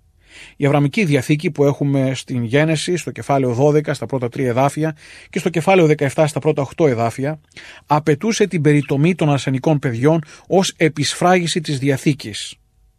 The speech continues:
Το βλέπουμε αυτό καθαρά στο κεφάλαιο δεκαεφτά της Γένεσης, στα εδάφια εννιά με δεκατέσσερα. Το όνομα στο παιδί δινόταν σύμφωνα με τη γενεολογία της οικογένειας κατά την τελετή αυτή της περιτομής.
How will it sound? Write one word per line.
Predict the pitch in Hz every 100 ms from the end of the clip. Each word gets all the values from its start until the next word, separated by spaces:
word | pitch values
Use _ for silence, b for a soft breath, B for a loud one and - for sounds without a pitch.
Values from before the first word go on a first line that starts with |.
| _ b b -
Το |
βλέπουμε | 120 143 127
αυτό | 147
καθαρά | 131 131 120 139 135 b b b b
στο | - 143
κεφάλαιο | 139 143 160 147
δεκαεφτά | 135 135 - 160
της | 117
Γένεσης, | 123 143 139 147
στα | -
εδάφια | 123 143 139 135 -
εννιά | 123 127 123 -
με | 127
δεκατέσσερα. | 120 120 113 117 - 98 80 _ _ _ _ _ _ b b b b b _
Το | -
όνομα | 165 247 190 143
στο | 127 131
παιδί | 131 156
δινόταν | 151 143 175 175
σύμφωνα | 147 185 180 165
με | 156
τη | 139
γενεολογία | 139 135 127 131 165
της | 147
οικογένειας | - 127 151 170 202 185 - b b b b
κατά | 175 156
την | 139
τελετή | 156 147 185 156
αυτή | -
της | 151 -
περιτομής. | 139 127 127 123 104 -